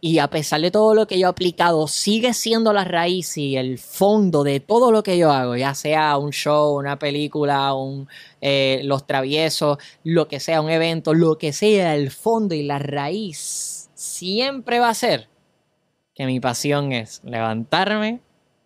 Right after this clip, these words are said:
grabar, editar y postear. A principio yo tenía un trabajo. Cuando ya el trabajo no era necesario, porque ese proceso, gracias a Dios, y yo estoy bien claro que eso es suerte. Gracias a Dios pude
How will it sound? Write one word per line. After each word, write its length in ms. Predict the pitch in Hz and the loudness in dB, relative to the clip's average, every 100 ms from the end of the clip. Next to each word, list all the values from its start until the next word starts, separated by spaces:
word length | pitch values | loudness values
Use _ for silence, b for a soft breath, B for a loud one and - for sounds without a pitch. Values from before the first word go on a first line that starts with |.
| _ _ | _ _
grabar, 520 | 131 127 120 127 170 196 | -6 -2 0 2 2 2
editar 380 | 160 135 156 | 2 0 0
y 60 | 160 | -2
postear. 580 | 131 107 - 123 107 110 _ _ _ _ _ _ _ _ _ | -6 -10 -4 -2 -2 -8 _ _ _ _ _ _ _ _ _
A 140 | - 120 | -10 -8
principio 540 | 117 113 - 190 220 | -6 -6 -6 -6 -4
yo 120 | 131 | -4
tenía 200 | 123 127 | -4 -4
un 120 | 143 147 | -6 -4
trabajo. 360 | 151 110 101 - | -8 -8 -14 -8
Cuando 380 | 120 127 123 120 | -6 -4 -4 -6
ya 240 | 120 120 | -4 -4
el 100 | 131 | -6
trabajo 300 | 151 151 151 | -6 -4 -4
no 60 | 160 | -4
era 100 | 160 | -6
necesario, 420 | 160 160 175 165 | -6 -8 -6 -6
porque 440 | 139 135 127 127 | -6 -8 -6 -6
ese 180 | 127 151 | -4 -4
proceso, 420 | 143 143 160 151 | -4 -6 -4 -4
gracias 460 | 131 127 127 165 151 | -2 -2 -4 -6 -4
a 80 | 143 | -4
Dios, 280 | 131 151 147 | -4 -6 -4
y 100 | 127 | -2
yo 100 | 127 | -2
estoy 200 | - 151 | -2 -10
bien 280 | 135 139 139 | -6 -6 -6
claro 340 | 131 135 143 | -4 -4 -2
que 60 | 127 | -4
eso 200 | 120 143 | -4 -2
es 300 | 139 135 - _ _ _ _ b b b _ _ _ _ _ _ _ - - | -2 -4 -16 _ _ _ _ b b b _ _ _ _ _ _ _ -12 -10
suerte. 840 | - - 131 135 120 - 101 95 _ _ _ _ _ _ _ _ _ | -6 0 2 4 2 -4 -14 -18 _ _ _ _ _ _ _ _ _
Gracias 460 | 131 131 143 165 156 | -2 0 0 0 0
a 60 | |
Dios 180 | 160 156 | 2 0
pude 320 | - 139 143 | 0 -2 -2